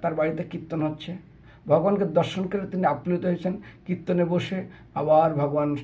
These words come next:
তার সামনে প্রকট হলেন। ভগবানকে দেখে তিনি সঙ্গে সঙ্গে এত বিহ্বল হয়ে পড়লেন, তার আত্মা তার শরীর থেকে কীর্তনেই শরীর ছেড়ে দিয়ে চলে গেল, ভগবান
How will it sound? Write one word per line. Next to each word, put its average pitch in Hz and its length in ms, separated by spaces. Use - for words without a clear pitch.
তার 131 80
সামনে 135 400
প্রকট 135 360
হলেন। 160 260
ভগবানকে 196 440
দেখে 180 480
তিনি 151 180
সঙ্গে 165 380
সঙ্গে 156 420
এত - 220
বিহ্বল 190 420
হয়ে 180 240
পড়লেন, 160 460
তার 135 180
আত্মা 139 540
তার 139 140
শরীর 139 460
থেকে 143 220
কীর্তনেই 294 760
শরীর 147 320
ছেড়ে 135 220
দিয়ে 139 200
চলে 139 240
গেল, 139 180
ভগবান 160 540